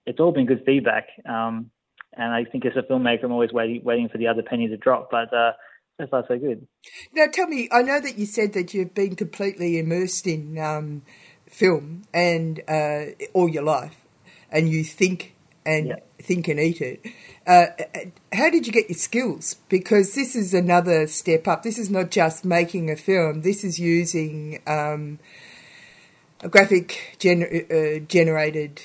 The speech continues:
Speaker 2: uh, a world, a world, effectively, <laughs> interspersing it
Speaker 1: Yeah,
Speaker 2: with
Speaker 1: yeah,
Speaker 2: reality.
Speaker 1: yeah, yeah. Yeah, exactly. Um, well, it didn't set out to be that big, but it's kinda,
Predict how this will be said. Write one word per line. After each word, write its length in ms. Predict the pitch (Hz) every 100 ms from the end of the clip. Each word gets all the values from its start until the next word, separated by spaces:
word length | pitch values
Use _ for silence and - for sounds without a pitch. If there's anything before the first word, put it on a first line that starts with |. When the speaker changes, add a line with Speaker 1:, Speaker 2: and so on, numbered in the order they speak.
| - _ _ -
Speaker 2:
uh, 520 | 156 147 143 147 143 -
a 60 | 165
world, 440 | 170 165 - 156 - -
a 80 | 165
world, 420 | 202 226 - -
effectively, 640 | 156 170 180 139 135 165 - _ - -
<laughs> 800 | 247 233 254 - _ _ _ -
interspersing 680 | 180 190 175 185 180 190 160
it 80 | 160
Speaker 1:
Yeah, 120 | 139
Speaker 2:
with 160 | 165
Speaker 1:
yeah, 60 | 170
Speaker 2:
reality. 340 | 156 143 139
Speaker 1:
yeah, 120 | 135 - -
yeah. 220 | 160 139 - - _ _ _ _ _ _ _ _ _ _ _ _
Yeah, 140 | 151 139
exactly. 520 | 120 131 127 - - _ _ 139
Um, 380 | 131 131 127 - _ -
well, 160 | 156
it 100 | 131
didn't 240 | - 135 123
set 140 | 123
out 180 | 123 123
to 60 | 110
be 160 | 113
that 240 | 113 - -
big, 180 | 123
but 120 | 127 117
it's 100 | -
kinda, 300 | 120 113 113